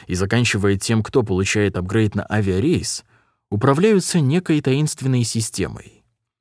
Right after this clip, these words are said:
В следующий раз, когда вам доведётся взаимодействовать с компанией или человеком,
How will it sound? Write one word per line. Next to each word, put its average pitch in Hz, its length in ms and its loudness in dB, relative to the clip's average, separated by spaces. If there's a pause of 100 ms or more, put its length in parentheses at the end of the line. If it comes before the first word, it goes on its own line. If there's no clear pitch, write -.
(280)
В - 60 -10
следующий 120 460 2
раз, 151 260 2
когда 95 280 -2
вам 107 180 2
доведётся 107 460 0
взаимодействовать 104 880 -2
с - 80 -8
компанией 101 680 0
или 98 220 -2
человеком, 113 680 -2